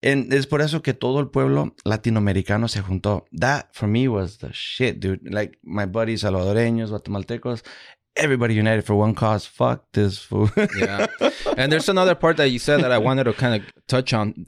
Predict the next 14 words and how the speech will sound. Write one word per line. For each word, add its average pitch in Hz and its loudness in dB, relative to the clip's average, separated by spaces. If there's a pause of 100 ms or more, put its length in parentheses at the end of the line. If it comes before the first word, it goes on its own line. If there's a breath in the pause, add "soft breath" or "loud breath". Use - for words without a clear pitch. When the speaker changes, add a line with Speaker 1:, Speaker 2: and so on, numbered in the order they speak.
Speaker 2:
and 104 -2
it's 110 -6
the 104 -2
why, 107 2
because 104 -4
Speaker 1:
Dude, 98 -2
yes. 127 -10
Speaker 2:
we, 135 0
we, 131 0
we 135 2
know 147 6
our 160 4
why 120 2
logically, 151 -2